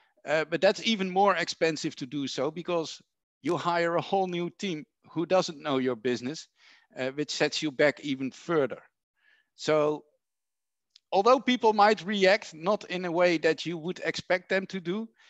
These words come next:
and it's not related to age, by the way. I've seen people, uh, uh, from, let's say, in the end of their, uh, work life, react very enthusiastically, uh, from a move to the cloud or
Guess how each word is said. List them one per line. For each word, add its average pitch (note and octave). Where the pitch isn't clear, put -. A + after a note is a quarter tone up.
and E3
it's E3+
not A#3
related G3+
to D#3+
age, G3+
by E3
the E3+
way. F3
I've C#3
seen E3
people, D3
uh, A2+
uh, A2+
from, C#3
let's C3+
say, C3
in C3+
the C#3
end A3
of D3+
their, C3
uh, A#2+
work C#3+
life, C3+
react E3+
very F#3
enthusiastically, D#3
uh, B2+
from D3
a C3+
move D3
to D3
the A#2
cloud C#3
or A2